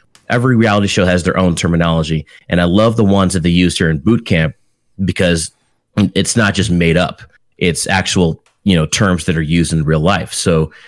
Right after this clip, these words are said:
you got the recruits, and then they were trained by four actual Marine Corps drill instructors. There was no designated host for boot camp. It was, if you want to call them hosts, it was, quote,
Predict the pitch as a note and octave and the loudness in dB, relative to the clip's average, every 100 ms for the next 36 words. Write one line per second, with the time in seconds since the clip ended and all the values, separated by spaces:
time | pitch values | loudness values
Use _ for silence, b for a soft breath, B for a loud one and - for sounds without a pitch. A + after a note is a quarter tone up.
0 | B _ F#2 F2+ F#2+ F2+ F2 - B2 A#2+ | B _ -2 0 0 0 -2 0 2 2
1 | - F#2+ F2+ F2+ F2 E2+ F2 - G#2 G2+ | 0 0 0 2 2 0 -2 0 2 2
2 | F#2+ F2+ E2+ D#2+ - A#2+ A#2 A#2+ - G#2 | 2 0 0 0 -2 0 2 2 0 -2
3 | A2+ - F#2 F2 E2 b b - F#2 F#2+ | -2 0 2 0 -2 b b 0 2 4
4 | A2 A2+ - G2+ F#2+ F#2 D#2+ - G#2 G2 | 4 2 0 2 2 2 -2 0 2 2
5 | - - D2+ - - - F#2 E2 E2 F#2+ | -2 -4 -4 -6 -12 -6 -2 0 2 2
6 | A#2 A2+ A#2+ A2+ G#2 G#2 E2+ D2 G#2+ B2 | 2 2 0 0 0 0 -2 -2 0 0
7 | - - D2 E2 D2+ - D#2+ D2+ B B | -2 -4 -4 -2 -4 -2 -4 -4 B B
8 | B G#2 F2+ F2+ E2+ D#2+ - _ _ _ | B -4 0 2 0 -2 -8 _ _ _
9 | A#2 A#2+ A2+ G#2 - A#2 F#2+ E2 D#2+ - | -2 2 2 2 0 0 0 0 -4 -2
10 | B2 F2+ E2+ - G2 E2+ E2+ D#2+ - G2 | 2 2 0 -4 -2 0 0 -2 -2 -2
11 | D#2 | -2